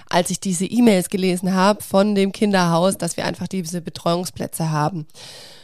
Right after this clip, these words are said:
Und das, ja, das waren für mich so Gefühle richtig, richtig krass, dass ich mir so dachte, wow, okay, mir fällt gerade ein Riesenstein vom Herzen,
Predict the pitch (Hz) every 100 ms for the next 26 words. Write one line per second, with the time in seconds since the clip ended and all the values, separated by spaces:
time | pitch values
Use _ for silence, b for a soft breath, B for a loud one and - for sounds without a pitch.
0 | B B - 220 220 220 214 - - -
1 | - - - - - - 214 - - -
2 | - - - - - 196 208 220 180 180
3 | 190 190 190 202 - 196 202 247 - -
4 | 185 185 - 214 226 214 214 214 - -
5 | - - - - - - - 220 262 285
6 | - 262 254 262 - 202 269 - 190 196
7 | 208 190 196 185 190 175 160 165 165 -
8 | - 190 - 185 175 165 - 190 190 -
9 | 175 175 - 180 180 190 208 254 240 -
10 | - 160 160 - 175 180 170 165 - 214